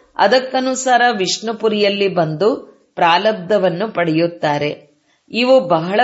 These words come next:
ಬಹಳ ತಿಳಿದುಕೊಳ್ಳುವ ಮಾತುಗಳಾಗಿವೆ. ಈ ಸಮಯದಲ್ಲಿ ನಾವು ಈಶ್ವರನಿಂದ ಭವಿಷ್ಯದ ಇಪ್ಪತ್ತೊಂದು ಜನ್ಮಗಳ ಆಸ್ತಿಯನ್ನು ಪಡೆಯುತ್ತಿದ್ದೇವೆ ಎಂದು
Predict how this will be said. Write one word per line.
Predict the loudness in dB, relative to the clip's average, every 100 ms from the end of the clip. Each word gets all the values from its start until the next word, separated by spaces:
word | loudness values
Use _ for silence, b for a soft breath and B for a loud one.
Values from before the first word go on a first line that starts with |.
| 2
ಬಹಳ | 2 2 -2
ತಿಳಿದುಕೊಳ್ಳುವ | 0 -2 0 -2 -2 -4 -2 0 0
ಮಾತುಗಳಾಗಿವೆ. | 0 -2 -2 -4 -2 0 0 -2 -6 -6 -6 -12 _ _ _ _ -4
ಈ | 0 0
ಸಮಯದಲ್ಲಿ | 0 -2 2 0 0 0 0 0
ನಾವು | 0 0 0 -2
ಈಶ್ವರನಿಂದ | -4 -4 -2 -2 -2 0 0 -2 -2 0 0 0 B B B 0
ಭವಿಷ್ಯದ | 0 2 0 2 2 0
ಇಪ್ಪತ್ತೊಂದು | 0 -4 -4 -6 -2 -4 0 0
ಜನ್ಮಗಳ | 2 0 -2 -2 0 2 2
ಆಸ್ತಿಯನ್ನು | 2 -2 -6 -4 -2 -2 -4 -2
ಪಡೆಯುತ್ತಿದ್ದೇವೆ | 0 2 0 0 -4 -2 -2 0 0 0 -2
ಎಂದು | -4 0 0 0